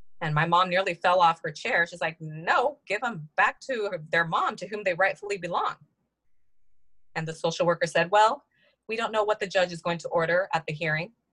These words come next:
And if the judge orders the children be removed from the home, will you adopt these children?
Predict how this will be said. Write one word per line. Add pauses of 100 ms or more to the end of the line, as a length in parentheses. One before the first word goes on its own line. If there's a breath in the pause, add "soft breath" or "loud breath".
(220)
And
if
the
judge
orders
the
children
be
removed
from
the
home, (420)
will
you
adopt (220)
these
children?